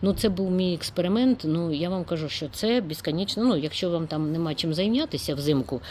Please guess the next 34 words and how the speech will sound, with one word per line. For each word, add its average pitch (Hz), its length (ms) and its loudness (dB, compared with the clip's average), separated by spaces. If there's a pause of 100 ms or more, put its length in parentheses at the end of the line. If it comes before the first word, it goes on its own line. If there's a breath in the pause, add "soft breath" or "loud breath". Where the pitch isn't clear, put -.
(240 loud breath)
то, 175 120 4
будь 160 180 0
ласка, 202 300 2
можна 151 640 0 (340)
пробувати, 165 640 4
живцювати 160 680 -2
і 143 40 -4
так 151 180 -4
далі. 131 260 0 (260 loud breath)
Але 170 220 4
влітку 208 320 4
у 151 60 6
вас 170 200 4
може 170 260 0
настати 156 640 0
розчарування 165 800 0
з - 60 -8
тими 151 240 -2
саджанцями, 127 600 -6
це - 120 -6
я 160 80 -2
вам 160 80 -4
точно 131 320 -6
кажу. 127 280 -10 (960 loud breath)
Е, - 160 -2
от. 147 500 2 (220)
І, 190 380 6
м, 151 920 0
е, 143 140 -2 (200)
значить, 165 260 -2
що? - 800 2 (480 loud breath)
Коротше 202 320 4
говоря, 196 380 4
в, - 300 -4